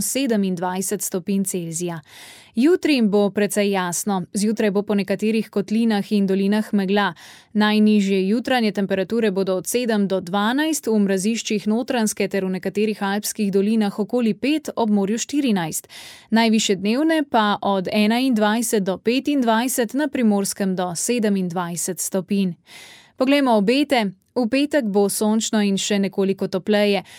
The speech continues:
V soboto bo dopoldne sončno, popoldne bodo v notranjosti lahko nastale posamezne plohe ali nevihte. Poglejmo še temperature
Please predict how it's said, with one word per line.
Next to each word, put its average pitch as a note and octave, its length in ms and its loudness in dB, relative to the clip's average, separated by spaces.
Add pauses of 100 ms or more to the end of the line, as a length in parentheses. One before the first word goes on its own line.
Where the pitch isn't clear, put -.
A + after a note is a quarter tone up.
(140)
V A3 160 0
soboto F#3+ 560 0
bo A3 80 4
dopoldne G3 480 0
sončno, A#3+ 640 -2 (100)
popoldne A#3+ 560 0
bodo F#3+ 300 0
v F#3+ 80 -2
notranjosti G#3 640 0
lahko G3 320 -2
nastale G3 400 -2
posamezne G3 560 -2
plohe G3+ 540 0
ali F#3+ 340 -2
nevihte. F#3 560 -2 (800)
Poglejmo D#4 400 4
še C#4 160 2
temperature A#3 720 2